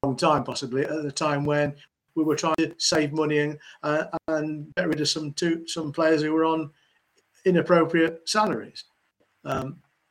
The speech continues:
and, and it's a transition, and I'm guessing we're still in that transition. That's why I won't slag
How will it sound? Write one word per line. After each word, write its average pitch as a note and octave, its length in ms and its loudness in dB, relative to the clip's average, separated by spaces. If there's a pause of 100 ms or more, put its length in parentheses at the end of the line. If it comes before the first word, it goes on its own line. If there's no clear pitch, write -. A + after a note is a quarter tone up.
(100)
and, G3 340 -2
and G3+ 120 4
it's G#3+ 140 2
a G3+ 60 -2
transition, G#3 680 4
and D#3+ 100 -2
I'm F#3 160 0
guessing G3+ 340 2
we're F#3 80 0
still G#3 260 2
in A3 160 6
that D#3 260 0 (160)
transition. B2 560 -8 (300)
That's A3+ 200 -2
why G#3+ 160 8
I F#3+ 60 8 (100)
won't G3+ 340 8
slag F3 420 0